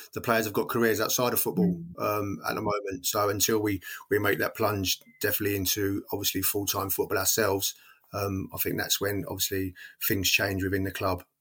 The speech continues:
Speaker 1: and it becomes a little bit, a little bit easier to, um, t-, to, to, to deal with them situations.
Speaker 2: Mm. All right, we're gonna, uh, see if you wanna put your Palace fan hat on now,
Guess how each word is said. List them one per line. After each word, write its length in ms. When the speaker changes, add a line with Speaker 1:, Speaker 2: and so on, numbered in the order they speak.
Speaker 1:
and 120
it 80
becomes 360
a 60
little 180
bit, 180
a 40
little 120
bit 120
easier 360
to, 400
um, 260
t-, 120
to, 120
to, 240
to 120
deal 160
with 160
them 160
situations. 760
Speaker 2:
Mm. 80
All 80
right, 240
we're 80
gonna, 400
uh, 400
see 180
if 140
you 80
wanna 180
put 220
your 220
Palace 640
fan 560
hat 220
on 180
now, 320